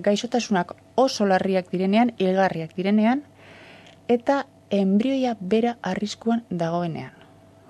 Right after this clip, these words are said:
Horrek esan nahi du, Espainiako parlamentuak onartuko balu anai arreba baten bizitza salbatzeko aukera ematea,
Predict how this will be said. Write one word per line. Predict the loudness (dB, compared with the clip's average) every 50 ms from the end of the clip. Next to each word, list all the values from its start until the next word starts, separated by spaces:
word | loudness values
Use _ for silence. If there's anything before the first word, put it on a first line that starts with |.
| -20 -12 -2
Horrek | 0 0 0 0 -2 -2
esan | -2 -2
nahi | -2 2 2
du, | 2 2 0 -2 -8 -18 -20 -20 -20 -20 -20 -20 -12 -4
Espainiako | -4 -4 -4 -2 0 0 2 4 2 2 2 2 2 4 4 2 2 0 -2 -6 -10 -12 -8 -8 -8 -6
parlamentuak | -4 0 2 2 2 2 2 2 0 0 2 0 0
onartuko | 0 0 0 -2 -4 -2 -2 0 0
balu | 2 4 4 4 2 2 -2 -8 -18 -20 -20 -20 -20 -20 -20 -20 -20 -10 -4
anai | 0 2 4 4 4
arreba | 4 2 4 2 4
baten | 4 2 2 0 -2 0
bizitza | -2 0 -2 -4 -4 0 2 2 2 2
salbatzeko | 2 0 -2 0 -2 -2 -4 -6 -6 0 0 0
aukera | 0 0 -2 -2 -2 -2 0
ematea, | 0 -2 -4 -4 -2 0 0 0 0